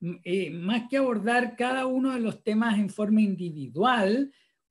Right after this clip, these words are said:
cuánto hay que hacer por el lado del Banco Central, cuánto hay que hacer con provisiones, al final lo que haya que hacer en una u otra dimensión también depende fuertemente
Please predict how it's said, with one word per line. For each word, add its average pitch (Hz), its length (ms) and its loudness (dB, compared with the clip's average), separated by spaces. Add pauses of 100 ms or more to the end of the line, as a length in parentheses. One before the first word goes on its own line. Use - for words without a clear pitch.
cuánto 220 480 4
hay 196 140 2
que 196 80 0
hacer 196 320 -2
por 180 160 0
el 165 120 0
lado 180 200 0
del 180 80 0
Banco 175 340 -6
Central, 208 960 0
cuánto 208 400 0
hay 185 80 -2
que 175 100 -2
hacer 175 280 -2
con 165 200 -8
provisiones, 202 880 0 (240)
al 196 180 2
final 240 440 4
lo 269 140 -2
que 262 80 2
haya 277 260 2
que 233 100 -2
hacer 269 360 -2
en 233 160 4
una 269 320 2
u 240 120 0
otra 269 240 -2
dimensión 233 920 0 (440)
también 240 680 0
depende 277 500 0
fuertemente 269 1160 -2